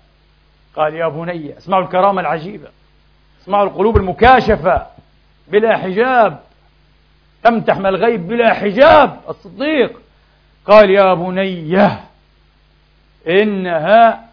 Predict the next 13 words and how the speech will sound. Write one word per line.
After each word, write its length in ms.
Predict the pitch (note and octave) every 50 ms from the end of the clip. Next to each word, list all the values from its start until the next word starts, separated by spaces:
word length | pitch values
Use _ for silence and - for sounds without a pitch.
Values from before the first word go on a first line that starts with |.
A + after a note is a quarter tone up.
| _ _ _ _ _ C#3
ذو 220 | D#3+ F#3+ F#3+ E3+
بطن 640 | D3 C3 G3+ G#3+ - F#3 G#3 F#3+ F3 D3+ C#3 C3 C3
بنت 320 | D3+ G#3 G#3+ F#3+ D#3+ - F#3
خارجة، 840 | D3+ - - G#3 G3 F#3 F#3 F3 D#3+ E3 D#3 C#3 C3 C#3 B2+ G#2+ G2 _ _ _ _ _ _ _ _ _ _ _ _ _ _ _ _ E3
أراها 600 | E3 E3 D#3+ F3 F3+ F3 D#3 C#3 D3+ E3 D#3 C3
جارية". 580 | B2 A#2 C#3+ F#3 F3+ D3+ B2+ A2 F2+ - - - - - _ _ _ _ _ _ _ _ _ _ _ _ _ _ _ _ _ _ _ _ _ C3
ذو 140 | D3 D3+
بطن، 500 | C#3 B2+ F3 G#3+ - - F3 F3+ F#3+ A3+ C4+ - _ _ _ _ _ _
يعني 120 | - C#3+ D3
الحبل، 500 | C3+ - - G3 F3 E3+ D3+ B2+ G#2+ -
حبل 480 | - - D#3 F3 A3+ B3 C4+ C4+ C4+ - - _ _ _ _
بنت 360 | C#3 C3+ F#3+ G#3+ A#3 A3+ -
خارجة، 600 | - - G3+ G3 F#3 E3 D3 C#3+ C3+ A#2+ C3+ -